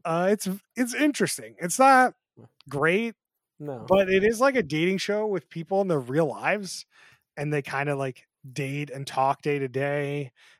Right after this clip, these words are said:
Speaker 1: and, like, at the end of the week, somebody gets kicked out, and that's, like,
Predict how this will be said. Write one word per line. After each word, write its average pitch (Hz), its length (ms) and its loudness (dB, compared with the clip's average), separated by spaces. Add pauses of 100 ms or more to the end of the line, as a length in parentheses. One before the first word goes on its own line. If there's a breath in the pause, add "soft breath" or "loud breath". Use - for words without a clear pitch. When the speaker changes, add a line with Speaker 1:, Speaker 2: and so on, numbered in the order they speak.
(140 soft breath)
Speaker 1:
and, 147 160 -4
like, 127 340 -4
at 139 100 -10
the 151 140 -2
end 156 140 0
of 139 40 -2
the 139 100 -4
week, 147 260 -4
somebody 147 320 -4
gets 139 240 -6
kicked - 260 -8
out, 135 360 -2 (500 soft breath)
and 156 160 0
that's, 190 220 4
like, 330 180 2